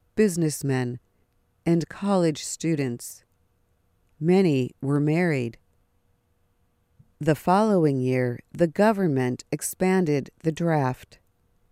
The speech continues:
Now it called on men between the ages of eighteen and forty-five. More than thirteen million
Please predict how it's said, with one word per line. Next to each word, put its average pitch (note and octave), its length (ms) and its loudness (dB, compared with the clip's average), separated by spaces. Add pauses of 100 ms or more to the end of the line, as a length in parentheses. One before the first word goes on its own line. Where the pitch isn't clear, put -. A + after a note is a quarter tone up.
(600)
Now D3+ 480 0
it C#3 140 -4
called D3+ 360 -4
on C#3+ 240 0
men D3+ 380 0
between G3 460 0
the G3 180 0
ages D#3+ 560 -2 (100)
of C3+ 140 -4 (180)
eighteen F#3 840 -2 (160)
and D#3+ 160 -2
forty-five. C#3 1040 -2 (1080)
More E3+ 280 2
than C#3+ 220 -2
thirteen F#3 920 -4
million D3 540 -2